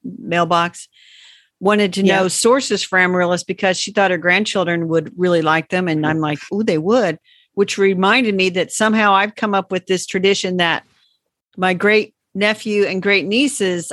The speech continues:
Speaker 1: always get an amaryllis bulb from great Aunt Carol. And I'm like, I saw the sold outs and I thought, "Ooh, I got to get moving on those." They do 'em on the,
Speaker 2: Yeah, you
Speaker 1: the
Speaker 2: do.
Speaker 1: rocks on the vase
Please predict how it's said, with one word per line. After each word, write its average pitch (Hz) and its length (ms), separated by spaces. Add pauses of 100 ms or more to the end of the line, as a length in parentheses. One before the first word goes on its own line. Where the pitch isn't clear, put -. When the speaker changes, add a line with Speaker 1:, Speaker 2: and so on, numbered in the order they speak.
(100)
Speaker 1:
always 202 240
get 208 160
an 185 140
amaryllis 190 520
bulb 170 320
from 170 160
great 185 220
Aunt 175 240
Carol. 214 360
And 160 120
I'm 147 140
like, 139 180 (720)
I 202 140
saw 233 200
the 180 140
sold 196 340
outs 208 400
and 180 60
I 175 80
thought, 175 260
"Ooh, 226 160
I 208 140
got 208 240
to - 180
get 175 240
moving 202 380
on 151 180
those." 147 540 (760)
They 240 120
do 277 180
'em 240 120
on 208 160
the, 185 60
Speaker 2:
Yeah, 165 200
you 156 160
Speaker 1:
the 175 240
Speaker 2:
do. - 0
Speaker 1:
rocks 214 440
on 202 120
the 180 80
vase 190 600